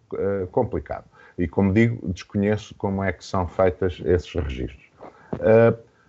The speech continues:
noutros conselhos, <laughs> por incrível que pareça, <clears throat> um dos conselhos, eh, que, que tem, eh,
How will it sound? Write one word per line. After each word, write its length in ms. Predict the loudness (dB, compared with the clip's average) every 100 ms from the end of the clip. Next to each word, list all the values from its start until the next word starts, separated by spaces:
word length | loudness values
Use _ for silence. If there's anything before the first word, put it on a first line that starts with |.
| -6
noutros 440 | 2 2 2 -4 -2
conselhos, 680 | 0 2 2 2 0 -6 -6 -4
<laughs> 160 | -8 -2
por 160 | 0
incrível 580 | 0 0 2 2 0 -6
que 100 | -8
pareça, 560 | -2 0 0 0 -8 -8 -18 -16 -14 -4 4
<clears throat> 400 | 4 4 -2 -4
um 180 | -4
dos 180 | -4 -10
conselhos, 840 | -10 -12 -6 -4 -4 -6 -14 -20 -16
eh, 420 | -10 -6 -6 -8 -12 _ _ _
que, 360 | -2 2 2 0 -6
que 140 | -6 -2
tem, 400 | 0 0 -2 -6 _ _ _ _ _ _ _ _ _ _ _ _ _ _ _ _ _ _ -12
eh, 180 | -8